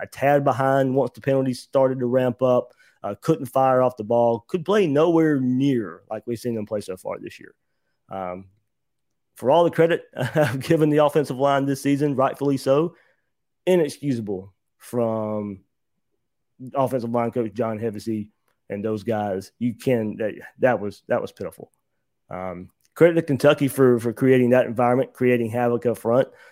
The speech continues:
uh, to mess with this Florida offensive line. But at the, at the, at the same point, you, you have to settle down and focus. You have to settle down and focus as a staff, figure out what's going wrong, figure out what can happen, uh, to, to help your team, what needs to happen to help your team.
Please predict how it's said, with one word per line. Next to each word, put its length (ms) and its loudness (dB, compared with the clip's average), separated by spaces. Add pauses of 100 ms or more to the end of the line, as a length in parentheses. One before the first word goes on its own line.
uh, 180 0
to 120 -6
mess 240 2
with 80 -4
this 140 -6
Florida 260 0
offensive 460 -6
line. 180 -4
But 120 6
at 140 6
the, 160 -6 (260)
at 140 0
the, 260 -10
at 120 0
the 80 -6
same 300 2
point, 280 2
you, 340 -2 (540)
you 100 0
have 100 0
to 60 0
settle 360 4
down 200 4
and 100 -8
focus. 380 0
You 60 0
have 100 0
to 60 -4
settle 220 2
down 320 2
and 120 -12
focus 260 -2
as 80 -12
a 80 -16
staff, 460 0 (200)
figure 240 2
out 120 0
what's 180 -2
going 240 0
wrong, 300 2
figure 220 -4
out 80 -2
what 140 -2
can 120 -12
happen, 380 -2 (400)
uh, 280 -2
to, 180 -2
to 140 -12
help 200 0
your 80 -2
team, 380 -2
what 160 2
needs 240 2
to 80 0
happen 240 -2
to 100 -2
help 180 0
your 100 -2
team. 360 -2